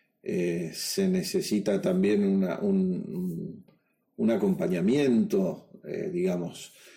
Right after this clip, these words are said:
Eh, claro, es, es difícil porque también, eh, no todos los chamanes que, que vienen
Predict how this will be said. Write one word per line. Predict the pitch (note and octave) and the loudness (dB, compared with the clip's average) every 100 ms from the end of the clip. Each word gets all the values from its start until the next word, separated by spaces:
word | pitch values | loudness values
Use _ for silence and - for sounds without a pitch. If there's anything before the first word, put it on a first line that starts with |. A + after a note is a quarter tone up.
| - - - | -20 -12 -2
Eh, | G3 F2+ - - | 0 0 -2 0
claro, | D3+ G3+ E3 - - - - _ | 2 2 0 -6 -20 -20 -20 _
es, | - A#2+ - - | -6 -4 -2 -2
es | A2+ | 0
difícil | C3 - C#3+ D#3+ | 0 0 -2 -2
porque | C3 A2 G#2+ | 0 2 2
también, | G2+ G#2+ C3 C3+ G2 E2+ - - _ _ _ | 4 4 4 4 2 -2 -14 -20 _ _ _
eh, | - F#2 E2+ E2 F2+ | -2 0 0 -2 -2
no | G2 A2 | 0 2
todos | G#2+ A#2 A2 | 4 4 4
los | G2 | 2
chamanes | G2 G2 A2 G2 | 2 2 2 2
que, | - G2 E2 - | 2 0 0 -2
que | - | 2
vienen | F#2+ A2 G#2 G2 F#2+ - | 4 4 4 4 2 -2